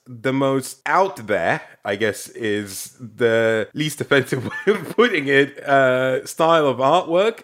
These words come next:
and setting, uh, where we live in, in a world of cubes,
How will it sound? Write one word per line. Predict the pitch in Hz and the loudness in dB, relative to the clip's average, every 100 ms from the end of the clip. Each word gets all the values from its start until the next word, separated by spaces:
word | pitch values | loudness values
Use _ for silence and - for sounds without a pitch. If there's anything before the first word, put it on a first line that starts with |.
| - | -10
and | 127 127 127 127 | -4 -2 -2 -4
setting, | - 143 143 196 330 - | -2 -2 -2 -4 -4 -2
uh, | 135 135 135 | 2 2 0
where | 147 147 143 | 0 2 2
we | 139 143 | 2 0
live | 143 147 139 120 _ - | 2 0 -2 -6 _ -6
in, | 143 139 | -4 -4
in | - 147 | -4 -2
a | |
world | 139 143 143 139 131 | 2 4 6 4 2
of | 127 - | -2 -4
cubes, | - - 147 160 262 240 - - | -14 -2 2 4 2 -4 -10 -12